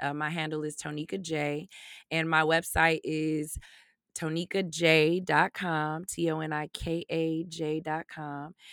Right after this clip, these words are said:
And if you wanna learn more about the Disrupting Segregation campaign, you can literally Google Folded Map Action Kit, and it will take you to the City of Chicago's website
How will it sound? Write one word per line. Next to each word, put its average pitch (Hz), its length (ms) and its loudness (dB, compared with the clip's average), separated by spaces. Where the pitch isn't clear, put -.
And 180 240 4
if 180 160 0
you 196 80 -4
wanna 185 240 4
learn 175 300 2
more 233 560 4
about 175 300 4
the 165 40 -4
Disrupting 160 520 -4
Segregation 185 920 -4
campaign, 170 760 -4
you 165 140 -6
can 160 320 -6
literally 196 680 2
Google 170 720 0
Folded 208 320 4
Map 196 300 6
Action 196 420 4
Kit, 196 380 0
and 156 300 -4
it 165 180 0
will 160 320 2
take 196 320 -2
you 190 120 -8
to 170 120 -6
the 156 100 -4
City 190 300 -2
of 180 80 0
Chicago's 156 960 0
website 220 760 4